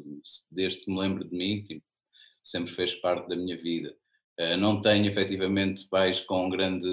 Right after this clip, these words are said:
com grande influência em termos musicais, mas deixaram-me algumas coisas, eh, mas, eh, a música faz parte de mim já há muito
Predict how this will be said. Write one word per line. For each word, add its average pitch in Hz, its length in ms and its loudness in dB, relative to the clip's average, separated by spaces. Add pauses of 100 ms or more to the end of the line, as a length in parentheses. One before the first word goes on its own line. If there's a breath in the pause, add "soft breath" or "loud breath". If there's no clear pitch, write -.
(640)
com 92 160 -4
grande 95 280 0
influência 95 640 -2
em 87 60 -4
termos 90 240 -4
musicais, 92 580 0
mas 90 180 -4
deixaram-me 92 440 2
algumas 90 360 -2
coisas, 110 520 0 (560)
eh, 85 400 2
mas, 90 580 0
eh, 90 640 0
a 85 40 -6
música 95 460 -4
faz 92 260 0
parte 90 280 0
de 85 60 -8
mim 87 140 -4
já 85 240 0
há 85 60 -2
muito 85 220 -4